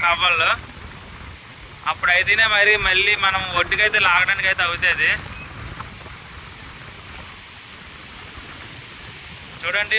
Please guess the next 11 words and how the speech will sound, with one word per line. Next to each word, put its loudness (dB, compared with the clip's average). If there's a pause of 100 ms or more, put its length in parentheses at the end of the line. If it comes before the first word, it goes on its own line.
మరి 4
వీళ్ళు 4
ఎక్కడి -4
నుంచి 0
అయితే 2
వచ్చారో 2
మనకైతే 2 (100)
తెలియదు. -2 (1200)
చాలా 2 (100)
ఎంజాయ్ 2
అయితే 0